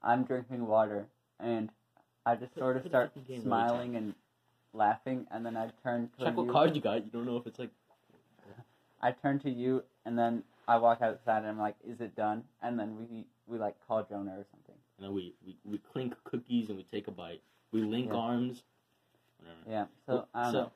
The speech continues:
Speaker 2: if you
Speaker 1: We
Speaker 2: guys
Speaker 1: can
Speaker 2: see
Speaker 1: go
Speaker 2: this,
Speaker 1: either.
Speaker 2: yeah, this is gonna be, it might be a skit on the channel, or just, like, Felipe's video class, 'cause he's,
Speaker 1: Yeah.
Speaker 2: uh, he's in, uh,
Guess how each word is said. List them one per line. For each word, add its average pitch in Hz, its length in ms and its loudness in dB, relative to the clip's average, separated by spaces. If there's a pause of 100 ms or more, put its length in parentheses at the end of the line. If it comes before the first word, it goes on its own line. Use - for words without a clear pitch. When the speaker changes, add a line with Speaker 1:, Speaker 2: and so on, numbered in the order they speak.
Speaker 2:
if - 120 -12
you - 40 -14
Speaker 1:
We 202 60 4
Speaker 2:
guys 190 80 2
Speaker 1:
can 143 80 2
Speaker 2:
see - 60 2
Speaker 1:
go 117 60 4
Speaker 2:
this, 104 140 4
Speaker 1:
either. 101 100 -8 (280)
Speaker 2:
yeah, 104 220 -6
this 107 120 -4
is - 40 -18
gonna 139 140 -4
be, 139 120 -6
it - 120 -8
might 113 200 -4
be 117 100 0
a 104 40 -4
skit - 280 -10
on 87 100 -18
the 78 60 -20
channel, 87 420 -20
or 107 120 -8
just, 175 180 -12
like, 175 160 -8
Felipe's 107 340 -6 (100)
video 85 220 -12
class, 80 320 -18 (120)
'cause 90 120 -16
he's, 90 80 -16 (120)
Speaker 1:
Yeah. 90 60 -14
Speaker 2:
uh, 82 40 -18 (500)
he's 113 140 -8
in, 127 140 2
uh, 104 200 -2